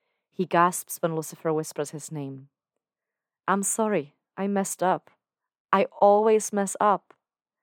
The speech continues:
"No, Daniel. Daniel, do you know what your name means?" "God is my judge." "Exactly. And I'm God.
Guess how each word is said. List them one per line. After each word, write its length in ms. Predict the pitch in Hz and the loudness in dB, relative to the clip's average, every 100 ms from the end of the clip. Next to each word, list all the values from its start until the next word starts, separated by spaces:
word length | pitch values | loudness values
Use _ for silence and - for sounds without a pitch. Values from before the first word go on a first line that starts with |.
| _ _ - | _ _ -8
"No, 340 | 151 151 151 | -2 0 0
Daniel. 560 | 143 110 110 85 85 156 _ _ _ | 0 -2 -4 -10 -12 -16 _ _ _
Daniel, 640 | 185 202 196 135 131 143 _ _ _ _ _ _ _ _ _ - | 4 6 4 0 -2 -6 _ _ _ _ _ _ _ _ _ -8
do 100 | 170 | -6
you 60 | |
know 120 | 190 | -4
what 220 | 214 214 - | -4 -4 -4
your 80 | |
name 320 | 139 131 151 165 | -6 -6 -6 -4
means?" 460 | 180 190 - - _ _ _ _ _ _ _ _ _ _ _ | -4 -4 -8 -14 _ _ _ _ _ _ _ _ _ _ _
"God 260 | - 190 214 | 0 2 2
is 160 | 185 | -4
my 160 | 190 165 | -4 -4
judge." 640 | 151 156 143 - - - _ _ _ _ _ _ _ _ | -2 -2 -2 -6 -14 -16 _ _ _ _ _ _ _ _
"Exactly. 720 | 151 147 143 120 - 95 139 _ _ _ _ - | 0 0 0 -4 -6 -12 -12 _ _ _ _ 2
And 140 | 196 | 6
I'm 200 | 226 214 | 6 6
God. 440 | 196 233 - 143 | 6 6 4 -4